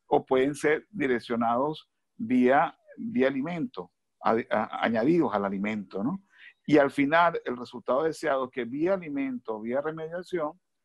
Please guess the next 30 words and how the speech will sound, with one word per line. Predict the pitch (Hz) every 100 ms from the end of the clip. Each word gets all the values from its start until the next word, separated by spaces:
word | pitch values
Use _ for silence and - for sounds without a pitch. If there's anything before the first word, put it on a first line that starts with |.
| _ -
beneficia | 131 120 113 180 175 135
al | 113
animal, | 104 98 90 -
lo | 107
que | 101 123
es |
el | 151
concepto | 135 - 104 -
anterior. | 127 - 113 - - _ _ _ _ _ _ _ - - _
Entonces, | 127 127 185 185 -
eh, | 131
tenemos | - 135 135 139 170 185 127
aplicación | 123 127 123 - 127
para | 160 170
alimento, | 185 175 135 180 180
que, | 117 -
que, | - 107 -
que, | - - - - -
eh, | 110 117
ya | 117
es | 117
reiterativo, | 143 151 147 147 139 123 160 - _ - _ _
van | 107 120
a | 135
mejorar | 160 143 117 120 131
la, | 156 147 120
la | 117
microflora | 113 110 113 - 123
intestinal | 139 147 147 165 165 131 147 _ _ _ _ _ _ -
y, | 175 190 202